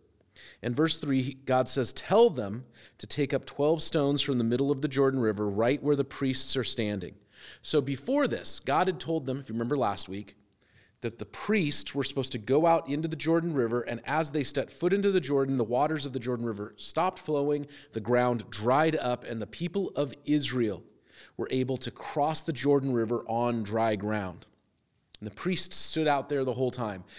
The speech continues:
And the people were not to come within three thousand feet of the priest except for these twelve. And they were allowed to go near and collect twelve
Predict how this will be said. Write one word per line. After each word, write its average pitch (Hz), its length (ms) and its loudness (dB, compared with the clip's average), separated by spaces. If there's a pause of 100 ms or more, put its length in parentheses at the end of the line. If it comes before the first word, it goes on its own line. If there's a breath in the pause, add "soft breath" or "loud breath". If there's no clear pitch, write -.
(120 loud breath)
And 143 100 2
the 135 40 0
people 190 340 0
were 160 100 2
not 170 240 0
to 147 60 -10
come 170 180 -4
within 151 260 0
three 156 220 -2
thousand 160 400 0
feet 165 420 -6 (500 soft breath)
of 143 200 0
the 147 80 -4
priest 143 400 -2
except 127 380 -2
for 147 80 -2
these 131 240 0
twelve. 117 580 0 (880 soft breath)
And 104 160 -6
they 135 160 2
were 156 160 2
allowed 131 440 4
to 117 60 -4
go 135 340 4
near 123 440 -2 (300 soft breath)
and 107 120 -6
collect - 440 -2
twelve 151 560 2